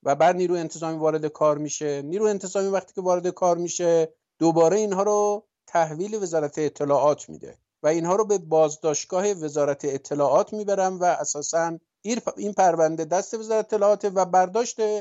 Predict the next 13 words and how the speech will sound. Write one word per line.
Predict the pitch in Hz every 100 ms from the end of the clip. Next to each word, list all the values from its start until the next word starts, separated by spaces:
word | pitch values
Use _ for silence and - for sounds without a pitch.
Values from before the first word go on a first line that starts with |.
| - _ _ 156
بعضی | 185 196 196
از | 185 175
بازداشت | 160 156 160 -
شده | 170
ها | 156 175
که | 180
من | 165 156
صحبت | 147 147 151 147
داشتم | 156 143 147 147
باشون | 147 151 202
این | 220 214
هستش | 208 - 190 -
که، | 202 190 185